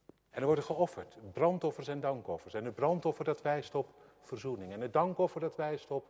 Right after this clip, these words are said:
op lof. En dat gaat samen op natuurlijk. Waar God verzoening doet, daar wordt lof gaande gemaakt.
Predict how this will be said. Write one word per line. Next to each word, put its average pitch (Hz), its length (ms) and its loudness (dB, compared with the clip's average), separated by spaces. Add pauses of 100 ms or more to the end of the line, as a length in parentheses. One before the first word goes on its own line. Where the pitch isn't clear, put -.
(400)
op 131 140 -6
lof. 139 420 0 (580)
En 135 100 -2
dat 127 100 0
gaat 147 200 4
samen 165 340 4
op 185 160 2
natuurlijk. 95 420 -4
Waar 135 160 6
God 190 320 4 (500)
verzoening 170 680 -2
doet, 190 360 2 (800)
daar 139 140 0
wordt 147 200 2
lof 196 260 8
gaande 117 440 -4
gemaakt. 95 580 -6